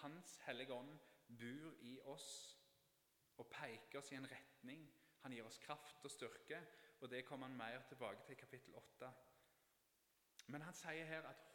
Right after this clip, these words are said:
håpet vårt gjør ikke til skamme. For meg så var et av de store øyeblikkene i teologistudiet, mens jeg satt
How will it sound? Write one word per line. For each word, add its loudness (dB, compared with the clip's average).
håpet 6
vårt 4
gjør 0
ikke -2
til -6
skamme. 2
For 4
meg 8
så 2
var 4
et 0
av 2
de 2
store 4
øyeblikkene 2
i -2
teologistudiet, 2
mens 2
jeg 2
satt 0